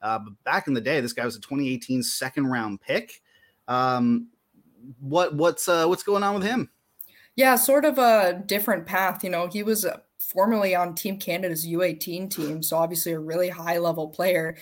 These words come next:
Speaker 2: He played two years in North Dakota. He decided to transfer to Omaha, so then he played three years there, used up all of his college eli-, eligibility, had his best season this year, which was twenty-six points in thirty-five games, so nothing, like, super, super crazy,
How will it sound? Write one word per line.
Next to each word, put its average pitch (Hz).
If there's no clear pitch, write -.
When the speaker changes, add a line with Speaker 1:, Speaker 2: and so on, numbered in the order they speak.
Speaker 2:
He 180
played 220
two 254
years 254
in 240
North 226
Dakota. 175
He -
decided 208
to 196
transfer 196
to 180
Omaha, 170
so 165
then 165
he 170
played 160
three 208
years 180
there, 175
used 190
up 196
all 180
of 175
his 170
college 170
eli-, 165
eligibility, 165
had 233
his 277
best 226
season 233
this 214
year, 220
which 214
was 175
twenty-six 196
points 185
in 185
thirty-five 170
games, 175
so 175
nothing, 185
like, 175
super, 196
super 208
crazy, 208